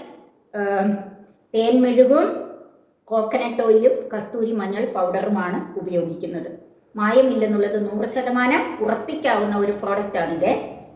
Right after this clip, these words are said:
ഞാനിത് അപ്ലൈ ചെയ്തിട്ട് എനിക്ക് വളരെ സാറ്റിസ്ഫാക്ഷൻ ഉണ്ടാക്കിയ ഒരു സംഭവമാണ്. ഞാൻ ഒന്ന് രണ്ട് പേർക്ക് കൊടുത്തിരുന്നു. അവരും വളരെ തൃപ്തികരമായ അഭിപ്രായമാണ് പറഞ്ഞത്. എൻ്റെ ഒരു ഫ്രണ്ടിന് കാലിൻ്റെ ഉപ്പൂറ്റി ഇങ്ങനെ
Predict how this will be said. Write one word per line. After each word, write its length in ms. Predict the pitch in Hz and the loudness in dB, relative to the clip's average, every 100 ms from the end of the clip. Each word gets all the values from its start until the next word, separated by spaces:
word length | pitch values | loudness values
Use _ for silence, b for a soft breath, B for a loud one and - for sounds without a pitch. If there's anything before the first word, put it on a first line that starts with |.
| - - - - | -20 -20 -20 -10
ഞാനിത് 300 | 233 233 247 | -4 0 2
അപ്ലൈ 260 | 233 - 240 | 0 0 -2
ചെയ്തിട്ട് 360 | 240 214 226 | 0 0 0
എനിക്ക് 180 | 220 208 | -2 -2
വളരെ 640 | 214 180 190 226 294 302 277 - - B B 208 - | -4 -2 2 4 4 4 0 -2 -10 B B -14 -8
സാറ്റിസ്ഫാക്ഷൻ 680 | 208 240 - 254 254 262 240 | -6 -4 -2 -2 0 0 0
ഉണ്ടാക്കിയ 400 | 214 208 208 220 | 2 0 0 0
ഒരു 240 | 202 208 | 0 0
സംഭവമാണ്. 840 | 208 214 202 254 240 202 175 180 202 | -2 -4 -4 -2 0 0 -2 -4 -2
ഞാൻ 140 | 233 | -2
ഒന്ന് 180 | 226 233 | 0 0
രണ്ട് 180 | 247 262 | 2 4
പേർക്ക് 360 | 226 214 233 | 2 -2 -2
കൊടുത്തിരുന്നു. 760 | 214 196 190 226 170 170 202 - B B B | -2 -2 -2 -4 -2 -4 -6 -8 B B B
അവരും 420 | 208 220 262 - - | 0 2 2 0 -6
വളരെ 480 | 202 202 269 311 214 | -2 2 2 2 -4
തൃപ്തികരമായ 680 | 202 262 240 220 214 208 | -6 -2 0 2 2 0
അഭിപ്രായമാണ് 840 | 202 190 220 220 233 240 185 175 175 | 0 -2 -4 -2 0 0 0 -4 -4
പറഞ്ഞത്. 440 | 175 175 185 170 - - B B _ | -4 -4 -4 -4 -6 -10 B B _
എൻ്റെ 200 | 233 247 | 2 6
ഒരു 160 | 262 262 | 6 6
ഫ്രണ്ടിന് 520 | 254 214 220 240 208 | 0 0 0 0 -2
കാലിൻ്റെ 680 | - - 208 196 220 240 254 | -4 -6 -2 0 0 2 2
ഉപ്പൂറ്റി 400 | 220 - 226 240 | 2 0 -6 -4
ഇങ്ങനെ 420 | 208 208 196 180 | -4 -4 -6 -10